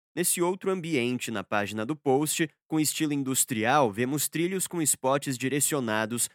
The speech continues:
sobre a área de trabalho, proporcionando iluminação direta. Para esse estilo de iluminação em escritórios,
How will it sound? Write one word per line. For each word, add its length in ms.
sobre 260
a 80
área 220
de 100
trabalho, 640
proporcionando 720
iluminação 640
direta. 560
Para 160
esse 200
estilo 440
de 140
iluminação 600
em 100
escritórios, 840